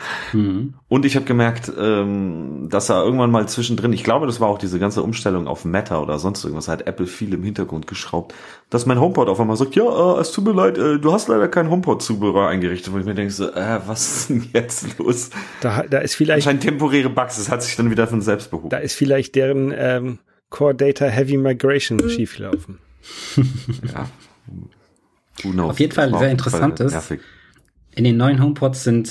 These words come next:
Speaker 1: zwei Sensoren verbaut. Einmal ein Temperatursensor und ein Feuchtigkeitssensor. Und das Lustige war, als die das dann rausgebracht haben, ähm, haben sie auch gleichzeitig ein i-, I O S-Update mit, äh, mit rausgebracht,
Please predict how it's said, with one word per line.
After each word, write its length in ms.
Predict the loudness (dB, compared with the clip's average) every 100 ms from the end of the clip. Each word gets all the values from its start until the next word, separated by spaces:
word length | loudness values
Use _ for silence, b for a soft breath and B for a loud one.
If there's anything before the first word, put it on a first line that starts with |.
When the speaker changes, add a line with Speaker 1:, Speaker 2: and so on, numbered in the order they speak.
| -10 -4
Speaker 1:
zwei 160 | 2 4
Sensoren 340 | 4 4 2
verbaut. 440 | 2 2 0 0
Einmal 340 | 0 0 0 0
ein 140 | -2
Temperatursensor 1000 | 0 -2 -2 0 0 2 2 2 0 0 -8 _ _ 2
und 280 | 2 2
ein 160 | 2 2
Feuchtigkeitssensor. 960 | 2 -2 -2 -2 0 0 2 0 0 -6 B B B B B
Und 100 | 0
das 140 | 2
Lustige 420 | 2 2 2 2 4
war, 300 | 4 2 2
als 260 | 0 0
die 140 | 0 2
das 240 | 2 2
dann 120 | 2
rausgebracht 600 | 2 0 -2 0 -2 -2
haben, 400 | -2 -2 -4 -6 -10
ähm, 400 | -4 -2 -2 -2
haben 180 | 2 4
sie 140 | 4 2
auch 140 | 0
gleichzeitig 480 | 2 2 2 0 2
ein 180 | 2 2
i-, 220 | -2 2
I 40 | 2
O 80 | 2
S-Update 420 | 0 -2 -2 -2
mit, 120 | -4
äh, 160 | -2 -2
mit 180 | -2
rausgebracht, 580 | -4 -4 -4 0 -2 -2